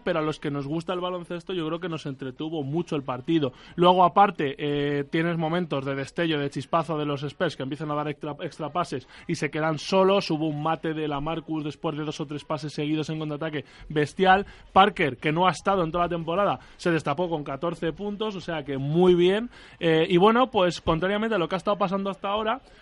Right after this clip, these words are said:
al final no tuvo que recurrir tanto Popovich a la segunda unidad, o no al menos, eh, más allá de Patty Mills o de Pau Gasol, que sí que salieron pronto.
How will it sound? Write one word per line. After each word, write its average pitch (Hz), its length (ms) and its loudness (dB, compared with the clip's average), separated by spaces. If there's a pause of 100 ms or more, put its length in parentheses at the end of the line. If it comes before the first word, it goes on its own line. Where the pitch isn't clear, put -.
al 156 140 2
final 175 720 2
no 190 160 4
tuvo 202 340 0
que 190 120 -6
recurrir 185 400 -4
tanto 185 240 -8
Popovich 170 400 -6
a 143 60 -6
la 135 60 -8
segunda 160 300 -8
unidad, 185 360 -4
o 170 100 -2
no 170 100 -4
al 180 80 -2
menos, 190 360 -4
eh, 156 360 0
más 160 240 -4
allá 170 220 -2
de 165 100 -4
Patty 156 300 -6
Mills 170 280 -6
o 156 60 -4
de 139 80 -6
Pau 151 160 -6
Gasol, 156 240 -6
que 143 80 -10
sí 151 100 -12
que 151 120 -8
salieron 151 380 -6
pronto. 170 400 -4